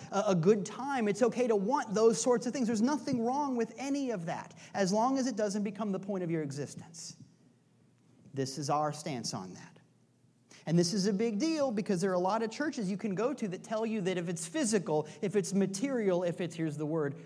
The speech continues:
worldly, that it's bad. If it's worldly, if it's physical, that it's bad, and it is to be hated and feared. There are lots of churches that spend a lot of time drawing walls around things. Those things are bad. Those people who are different,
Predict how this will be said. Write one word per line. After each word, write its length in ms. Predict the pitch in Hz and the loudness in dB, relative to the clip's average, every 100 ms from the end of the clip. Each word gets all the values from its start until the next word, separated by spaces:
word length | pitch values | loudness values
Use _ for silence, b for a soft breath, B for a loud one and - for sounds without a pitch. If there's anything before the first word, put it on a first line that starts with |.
| B - | B -12
worldly, 960 | 110 123 127 120 101 82 95 98 - _ _ _ - - - _ _ _ _ _ - | -6 -4 -2 -2 -4 -10 -14 -18 -20 _ _ _ -20 -20 -20 _ _ _ _ _ -14
that 100 | 110 | -10
it's 160 | 101 90 | -10 -12
bad. 480 | 90 98 - - - _ _ _ _ _ _ _ _ B | -12 -12 -12 -18 -20 _ _ _ _ _ _ _ _ B
If 160 | 160 185 | 2 2
it's 160 | 165 - | 2 -2
worldly, 840 | 127 127 160 175 151 135 127 107 104 B | -6 2 6 6 6 4 -2 -6 -10 B
if 140 | 156 147 | -2 0
it's 200 | - - | -2 2
physical, 640 | 214 208 156 160 135 113 B | 8 8 8 4 0 -2 B
that 120 | 165 151 | -4 -2
it's 180 | - | -2
bad, 440 | 131 151 151 135 127 | -4 -2 0 0 -2
and 100 | 131 | -2
it 80 | 147 | 0
is 180 | 151 151 | -2 -2
to 120 | 156 | -2
be 140 | 143 | 0
hated 420 | 135 175 180 175 | -2 -2 0 0
and 180 | 160 147 | 0 -2
feared. 360 | - 233 202 170 | -4 0 2 2
There 140 | 185 | 2
are 120 | 180 | 4
lots 340 | 185 202 208 226 | 4 2 0 -2
of 120 | 208 | -6
churches 400 | - 285 - 202 | -4 -4 -2 -2
that 120 | 185 - | -2 -4
spend 240 | 233 220 | -4 -2
a 40 | |
lot 160 | 208 208 | 2 2
of 60 | 208 | 0
time 200 | 226 175 | 0 0
drawing 360 | 175 185 170 | 2 2 2
walls 400 | 170 185 196 175 | 4 6 4 2
around 400 | 160 143 127 113 | 2 0 0 -4
things. 380 | 135 90 - - - - _ _ _ _ | -6 -10 -14 -20 -20 -20 _ _ _ _
Those 260 | 147 190 175 | 6 6 6
things 220 | 156 123 | 4 0
are 80 | 120 | -2
bad. 340 | 127 156 120 | -2 -2 0
Those 180 | 151 165 | 4 4
people 320 | - 247 196 | 4 2 4
who 140 | 160 143 | 4 4
are 80 | 127 | 4
different, 340 | 185 - 139 | 0 0 -6